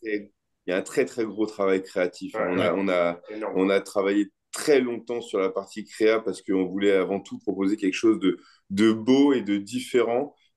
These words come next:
Speaker 1: Euh, donc, euh, on retrouve ces petites rooms, euh, ces petites rooms qui sont, euh, animées, animées, texturées, qui ont une, des, des, de la valeur différente. De, plus, plus on va monter dans la rareté, plus on va avoir,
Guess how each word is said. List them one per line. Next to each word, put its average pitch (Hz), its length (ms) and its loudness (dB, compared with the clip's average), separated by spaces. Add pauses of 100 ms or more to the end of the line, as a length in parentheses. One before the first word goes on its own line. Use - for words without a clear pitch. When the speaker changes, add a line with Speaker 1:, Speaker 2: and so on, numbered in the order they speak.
Speaker 1:
Euh, 85 320 -2
donc, 92 280 -4
euh, 98 60 4
on 92 240 0
retrouve 101 300 -2
ces 107 160 -2
petites - 240 -12
rooms, 104 260 0
euh, 92 300 2
ces 101 160 -6
petites - 220 -8
rooms 131 280 2
qui 185 160 -8
sont, 104 300 2
euh, 90 60 2 (300)
animées, 110 560 2
animées, 110 720 0
texturées, 123 720 0
qui - 100 -10
ont 104 80 -2
une, 95 400 0 (320)
des, 95 120 4
des, 92 240 -6
de 98 100 0
la 104 100 6
valeur 120 340 4
différente. 120 520 -6
De, 92 300 0
plus, 104 200 -8
plus 127 220 -2
on 113 100 -2
va 104 120 2
monter 107 260 -4
dans 110 140 -2
la 104 100 0
rareté, 107 320 -6
plus 127 220 -6
on 113 100 0
va 104 80 2
avoir, 104 420 -2